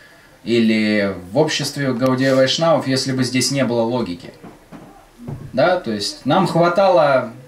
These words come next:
христианства, где мало логики. Просто одень платок. Зачем одень? Одень платок. То есть, и, ну и так далее. Там. Зачем светить водку? Надо.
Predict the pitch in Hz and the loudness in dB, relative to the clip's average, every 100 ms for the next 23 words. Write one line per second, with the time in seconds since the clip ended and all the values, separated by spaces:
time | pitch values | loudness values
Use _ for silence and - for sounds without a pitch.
0 | - - 139 - 160 117 - - - - | -20 -10 -8 -2 0 0 -4 -14 -18 -20
1 | - _ _ _ - - 104 117 107 95 | -20 _ _ _ -20 -12 -4 2 2 0
2 | - - - 117 131 98 98 85 78 - | -4 -16 -6 0 2 2 -2 -8 -10 -16
3 | - - - - 139 160 208 185 - - | -20 -20 -20 -2 -2 -2 -4 -6 -8 -18
4 | - - - - 95 113 104 85 85 - | -20 -20 -20 -14 -8 -6 -6 -8 -10 -12
5 | - - 113 - 92 82 80 - - 95 | -18 -10 -8 -8 -8 -10 -12 -16 -14 -12
6 | 104 135 123 120 117 101 - - - - | -4 -2 -2 -2 -4 -6 -8 -14 -20 -20
7 | - - 117 113 - - 147 - 139 - | -20 -20 -20 -20 -20 -20 -20 -20 -20 -20
8 | - - _ - - - 123 117 - 135 | -20 -20 _ -20 -20 -2 2 2 2 2
9 | 135 135 190 160 123 110 120 98 90 - | 4 4 4 4 2 2 2 2 0 -6
10 | - - - - - 139 - 127 - 113 | -12 -16 -18 -16 -2 0 2 0 0 -2
11 | 107 101 98 87 - 98 120 107 101 | -2 -4 -6 -6 -4 0 0 0 -4